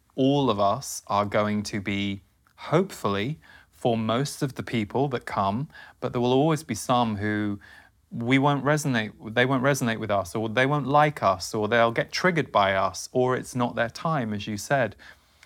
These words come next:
So I think the most important thing with marketing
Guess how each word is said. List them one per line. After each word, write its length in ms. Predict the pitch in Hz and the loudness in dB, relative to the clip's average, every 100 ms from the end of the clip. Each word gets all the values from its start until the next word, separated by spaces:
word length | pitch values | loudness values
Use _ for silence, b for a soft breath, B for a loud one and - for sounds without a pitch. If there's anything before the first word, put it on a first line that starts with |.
| B | B
So 140 | 147 | 2
I 60 | 143 | 4
think 160 | 175 160 | 2 0
the 60 | |
most 300 | 147 170 - | 2 0 0
important 420 | 180 156 147 135 | -4 0 -2 -2
thing 140 | 135 131 | -2 -2
with 140 | 113 | -2
marketing 880 | 110 110 131 139 - - 98 95 | 0 2 2 0 -6 -8 -6 -6